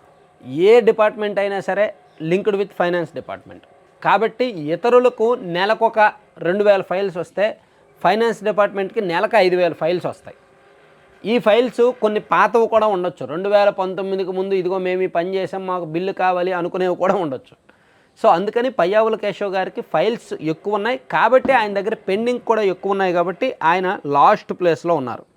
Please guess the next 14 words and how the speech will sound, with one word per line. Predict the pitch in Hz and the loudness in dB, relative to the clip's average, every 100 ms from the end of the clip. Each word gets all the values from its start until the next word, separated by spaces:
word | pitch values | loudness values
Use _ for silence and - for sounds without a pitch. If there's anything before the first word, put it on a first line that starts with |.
| _ _ _ _ _ _ | _ _ _ _ _ _
ఇక | 160 214 | -4 0
అచ్చెన్నాయుడు | 156 - 247 240 214 | 0 2 0 2 2
గారు | 156 120 | 0 -6
వ్యవసాయ | 92 139 190 185 214 190 | -6 -2 -2 0 -2 -2
శాఖ, | 131 95 - - _ _ _ _ _ _ | -6 -12 -16 -20 _ _ _ _ _ _
ఈయన | 180 214 | -2 0
కూడా | 196 196 214 - _ _ _ _ _ | 0 0 0 -4 _ _ _ _ _
లాస్ట్ | - 147 170 - | -4 0 0 -2
ప్లేస్లో | 170 160 151 151 | -2 -2 -2 -6
ఉన్నారనమాట. | 123 113 101 90 90 - | -6 -8 -10 -16 -12 -2
అలాగే | 175 202 | 2 2
కొల్లు | 220 - 175 214 | 0 0 0 4
రవీంద్ర | 240 208 190 180 | 4 4 0 -4
గారు | 135 98 | -6 -8